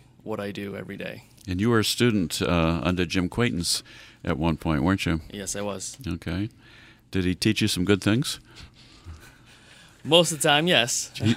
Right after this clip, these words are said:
Speaker 2: Jim is shaking his head saying, "Yes, say yes." <laughs> Also with us this morning is William Vu,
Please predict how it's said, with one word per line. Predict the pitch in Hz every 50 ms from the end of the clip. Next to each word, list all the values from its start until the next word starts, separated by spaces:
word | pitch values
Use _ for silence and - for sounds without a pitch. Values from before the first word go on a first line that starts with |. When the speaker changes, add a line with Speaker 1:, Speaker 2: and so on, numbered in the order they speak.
| - -
Speaker 2:
Jim | 76 101 113 123 131
is | 113 -
shaking | - 113 113 110 113 104
his | 98 -
head | - 110 101
saying, | - - 107 98 90 95
"Yes, | 101 107 110 104 - -
say | - 107 107
yes." | 107 107 101 80 - - - - - - - - -
<laughs> | - 147 - - - - 120 - 82 - - - - - - - - - - - - - - - - - - - - - - - _ - - - - - - - - - -
Also | - 110 117 131 - -
with | 135 131 127 117
us | 123 117
this | - 120 110 -
morning | 117 110 117 120 120 117 117
is | - - 101 101 98 101 95 - - - -
William | 95 95 101 110 117 123 123 120 120 117 107 87 - - - _ - -
Vu, | 95 85 87 110 110 113 131 147 151 139